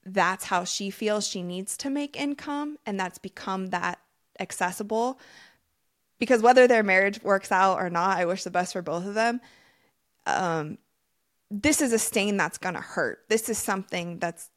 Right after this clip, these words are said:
that's gonna hurt the both of them moving forward. To me, social media, OnlyFans, porn, all of the things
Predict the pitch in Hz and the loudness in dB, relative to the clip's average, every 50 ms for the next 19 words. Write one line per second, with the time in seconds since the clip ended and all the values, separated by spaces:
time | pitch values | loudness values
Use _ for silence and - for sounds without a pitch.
0 | _ - 185 175 - - 190 175 165 160 - - - 175 165 - - _ _ _ | _ -6 -6 -6 -6 -6 -6 -6 -6 -6 -6 -4 -2 -2 -2 -2 -4 _ _ _
1 | _ - 185 170 - 143 147 170 - 175 160 - 175 160 165 175 165 165 - 120 | _ -6 -4 -2 0 0 -2 -2 -4 -8 -6 -4 -4 -4 -4 -4 -6 -8 -8 -10
2 | 98 - _ - - - - 110 120 127 - _ - - 220 208 220 220 220 214 | -12 -12 _ -8 -8 -6 -6 -8 -10 -10 -12 _ -8 -6 -2 0 0 0 0 0
3 | - - 202 196 202 - 196 185 180 175 175 170 170 170 170 170 - _ _ _ | -2 -2 -2 -2 -2 -4 -6 -6 -6 -4 -2 -2 -2 -2 -2 -4 -6 _ _ _
4 | _ _ _ - 190 180 180 180 175 165 - - 170 165 160 156 151 143 160 - | _ _ _ 0 0 2 0 0 -2 -4 -6 -6 -6 -4 -4 -4 -6 -8 -10 -12
5 | - - - _ _ _ _ _ _ _ _ _ - - 185 180 165 143 156 160 | -14 -18 -20 _ _ _ _ _ _ _ _ _ -4 0 0 0 0 -2 -4 -8
6 | 160 - - 196 190 185 190 190 196 180 170 - - 175 165 160 165 160 - - | -10 -8 -6 -4 -2 -2 -2 -2 -4 -6 -10 -6 -6 -6 -6 -6 -8 -10 -12 -14
7 | - - | -14 -16